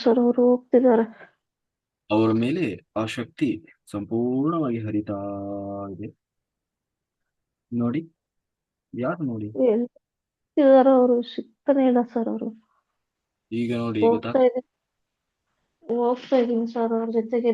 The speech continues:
Speaker 1: ನಾನು.
Speaker 2: ನೋಡಿ.
Speaker 1: ಹಿಂಸೆ ಕೊಟ್ಟು ಓಡೋಗ್ತಿದ್ದಾರೆ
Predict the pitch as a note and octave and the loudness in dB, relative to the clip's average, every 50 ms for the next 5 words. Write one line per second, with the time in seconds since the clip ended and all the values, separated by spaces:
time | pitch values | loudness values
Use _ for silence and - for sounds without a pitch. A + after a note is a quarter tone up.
0 | A3 G#3+ G#3+ G#3+ G#3+ A3 A#3 A3+ A3+ - _ _ _ _ _ _ _ _ _ _ | 0 0 -2 -4 -4 -4 -6 -8 -10 -16 _ _ _ _ _ _ _ _ _ _
1 | _ _ _ _ _ _ _ _ _ _ _ _ _ _ _ _ _ _ _ _ | _ _ _ _ _ _ _ _ _ _ _ _ _ _ _ _ _ _ _ _
2 | _ _ _ _ - G2 G#2+ A2+ A2 G#2+ A#2 C#3+ D#3+ - - _ _ _ - B3 | _ _ _ _ -10 -6 -4 -2 -2 -2 -2 -2 -4 -8 -14 _ _ _ 0 2
3 | A#3+ A#3 A3+ A#3 B3 A#3 - C4+ - _ _ _ _ _ - C#4 C4 B3+ B3 B3 | 4 4 4 2 0 -2 -4 -10 -10 _ _ _ _ _ 4 6 8 8 10 10
4 | B3 B3 A#3 A#3+ - - B3+ A#3+ B3 A#3+ B3 | 8 8 6 2 0 -2 0 0 0 -2 -2